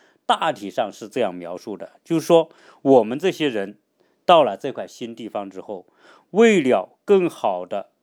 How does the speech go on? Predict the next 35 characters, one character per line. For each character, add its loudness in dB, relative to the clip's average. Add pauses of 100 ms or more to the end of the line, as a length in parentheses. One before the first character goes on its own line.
(260)
发 4
展 -6
和 -10
管 -4
理 -6 (140)
我 -2
们 -14 (320)
这 -4
些 -6
人 -8
所 -14
构 -8
成 -6
的 -10
自 -6
治 -12
体， -20 (720)
为 6
了 0
我 -6
们 -14
这 -10
些 -8
人 -10
共 -4
同 -14
的 -8
利 -12
益， -18 (720)
我 4
们 0
应 0
该 2
随 0
时 -6